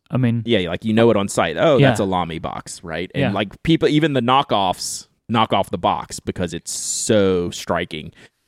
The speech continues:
Speaker 2: And Lamy's gonna do away with the box, or at least charge more if you do want the box. And they're gonna do a standard Lamy silver box sleeve. Like, it'll be a tighter fitting, basically, you know,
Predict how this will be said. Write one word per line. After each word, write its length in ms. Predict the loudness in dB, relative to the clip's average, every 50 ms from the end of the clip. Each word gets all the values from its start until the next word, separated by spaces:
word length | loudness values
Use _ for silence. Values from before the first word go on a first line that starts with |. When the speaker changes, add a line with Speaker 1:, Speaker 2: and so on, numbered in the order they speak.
| _ _ -2
Speaker 2:
And 320 | 2 2 4 4 4 2 2
Lamy's 320 | 2 2 2 2 0 2
gonna 160 | 2 0 2
do 160 | 4 4 6
away 240 | 6 6 4 2 2
with 140 | 2 0 -4
the 60 | -4
box, 680 | -6 -6 -8 -8 -8 -12 -12 -12 -12 -10 -10 -12 -14 -10 -4 0
or 540 | 0 2 4 4 4 4 2 2 0 -2 -6 -12 -20 -20 _ _ _ _ -2
at 80 | 0 2
least 220 | 2 0 0 -2
charge 360 | 0 2 2 2 2 0 -2
more 240 | -6 -4 -4 -4 -4
if 120 | -6 -8
you 80 | -10 -6
do 160 | -2 -2 0
want 180 | 0 -2 -4 -6
the 60 | -6
box. 340 | -8 -6 -6 -6 -6 -6 -4
And 80 | -4 -2
they're 80 | -2
gonna 160 | -2 0 -2 -2
do 380 | -2 -2 -2 0 0 -2 -6 -8 -12 -20 -20 -20 -20 -16 -16 -18 -16 -8
a 120 | -4 -4 -4
standard 840 | -4 -4 -2 2 2 4 4 4 4 4 6 6 6 4 4 2 -2
Lamy 460 | -2 0 2 2 2 0 0 -2 -4
silver 800 | -4 -6 -2 2 4 4 4 4 2 0 0 0 0 0 -2 -4 -8 -18 -20 _ _ _ _ _ _ _ _ _ _ -18 -8
box 480 | -2 0 2 2 2 0 _ -8 -10
sleeve. 800 | -10 -8 -8 -6 -4 -2 0 0 0 0 -2 -4 -8 -14 -14 -12 -10
Like, 160 | -10 -8 -6 -4
it'll 120 | -6 -4
be 140 | -4 -6 -8
a 60 | -8
tighter 380 | -8 -8 -4 0 2 2 2 0
fitting, 640 | 0 0 0 0 0 0 0 -2 -4 -6 -8 -8 -12 _ _ -2
basically, 580 | 0 0 0 0 -2 -6 -4 -2 -2 -2 -4 -6 _ -14 -20 _ _ _ _ _ _
you 80 | -4 0
know, 220 | 0 2 0 0